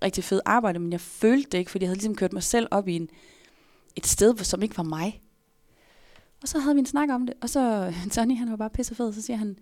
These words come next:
"Det kan jeg godt se. Jeg har faktisk tænkt over det i noget tid, at det her, det er jo ikke,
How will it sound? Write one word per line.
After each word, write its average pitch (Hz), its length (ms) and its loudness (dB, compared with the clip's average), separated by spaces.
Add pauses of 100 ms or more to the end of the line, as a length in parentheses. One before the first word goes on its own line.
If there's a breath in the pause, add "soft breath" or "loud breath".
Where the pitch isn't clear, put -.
(560 soft breath)
"Det - 80 -12
kan 151 100 -10
jeg 147 60 -10
godt 151 180 -6
se. 247 300 -4
Jeg 185 80 -4
har 156 120 -10
faktisk - 240 -8
tænkt 254 220 -2
over 185 120 0
det 165 80 -6
i 160 40 -6
noget 170 140 -8
tid, 262 260 -4
at - 140 -10
det 190 80 -6
her, 190 80 -6
det 196 100 -2
er 202 40 0
jo 190 120 0
ikke, - 300 -6